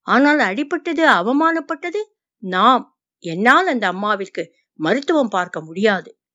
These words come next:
என்றான் சுரேஷ். "நீங்கள் அப்படி சொல்வது தவறு சுரேஷ். முதன் முதலில் மருத்துவக் கல்லூரியில் நுழையும் போதே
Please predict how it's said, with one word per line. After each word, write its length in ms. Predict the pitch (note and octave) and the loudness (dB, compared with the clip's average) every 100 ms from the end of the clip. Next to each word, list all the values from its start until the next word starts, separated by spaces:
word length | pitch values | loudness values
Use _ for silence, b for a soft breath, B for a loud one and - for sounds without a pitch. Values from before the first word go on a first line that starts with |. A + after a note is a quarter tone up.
| - | -10
என்றான் 440 | F3 F3+ F#3+ B3 - | -6 -2 0 0 -4
சுரேஷ். 480 | - F3 E3 - - _ _ _ _ _ _ _ _ _ | -4 -2 -2 -6 -20 _ _ _ _ _ _ _ _ _
"நீங்கள் 300 | F#3+ F#3 F3 | -6 -4 -4
அப்படி 300 | E3+ E3 E3+ | -4 -6 -8
சொல்வது 520 | D#3+ G3 F#3+ E4 G#4+ C#4 | -2 2 2 0 -6 -10
தவறு 440 | - - F#3 G#4 G#4+ | -12 -6 2 4 4
சுரேஷ். 460 | - E3+ D3+ C#3+ - b b b - | 0 -4 -6 -8 -14 b b b 0
முதன் 220 | F#3+ G#3+ | 4 6
முதலில் 380 | A#3 F#4+ G#4+ F4 | 6 6 6 6
மருத்துவக் 480 | A#3+ B3+ F#4+ F#4 | 4 2 0 0
கல்லூரியில் 480 | F#4 D#4+ E4 D#4+ D#4 | 0 -2 -2 -4 -4
நுழையும் 340 | C4+ C#4 D#4 D4+ | -4 -2 -2 -2
போதே 300 | D4+ D#4 | -4 -2